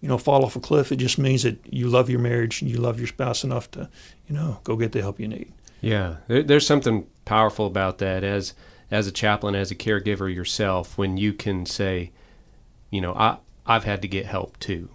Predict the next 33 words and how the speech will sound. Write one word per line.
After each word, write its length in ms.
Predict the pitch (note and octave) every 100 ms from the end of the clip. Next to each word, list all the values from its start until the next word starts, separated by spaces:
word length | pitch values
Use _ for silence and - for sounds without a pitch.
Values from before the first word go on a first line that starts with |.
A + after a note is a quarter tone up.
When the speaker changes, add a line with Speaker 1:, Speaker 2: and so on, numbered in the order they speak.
| - -
Speaker 1:
Exactly. 380 | C3 A2 G#2+ F2+
Speaker 2:
And 180 | F2+
then 160 | F#2+ G2+
that, 260 | G2+ G2+ - - - -
that 180 | G#2 -
takes 260 | A#2+ A2+ -
the 80 |
stigma 440 | - - B2+ A#2 G#2+
away 380 | G2+ G2 F#2+ F#2
from 260 | - G2
that 200 | G2 F#2+
person 380 | - G#2+ - G2
sitting 320 | - A2+ G2+
across 400 | F#2 - G#2 G#2+
from 140 | - G2
you 40 |
going, 220 | F#2 F#2
"Oh, 220 | G2+ G#2+ G#2
well, 320 | F#2+ F#2+ G2
if 140 | G2
the 100 | -
chaplain 680 | - - B2 C3+ G#2+ F#2+ F2 - - - -
has 140 | F#2
done 300 | F2+ F2+ F2
this, 280 | F2 E2 -
then 380 | - F2+ E2+ E2+ - - - - -
i-, 60 |
it's 260 | F#2 G2+ -
okay 320 | F2+ - F2+
for 160 | - E2+
me 220 | F2 E2+
too." 480 | - F#2 E2 E2 F#2+ -
Speaker 1:
Exactly. 580 | F3+ B2 A#2 G#2+ -